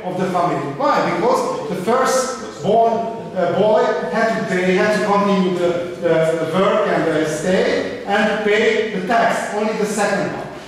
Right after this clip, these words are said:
And the second very seminal innovation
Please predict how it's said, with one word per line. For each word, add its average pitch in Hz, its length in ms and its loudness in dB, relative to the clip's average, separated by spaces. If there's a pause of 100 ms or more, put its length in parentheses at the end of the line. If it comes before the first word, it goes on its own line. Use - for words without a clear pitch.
And 190 120 -2
the 190 60 4
second 294 720 0 (240)
very 277 520 0 (200)
seminal 262 1040 0
innovation 190 720 2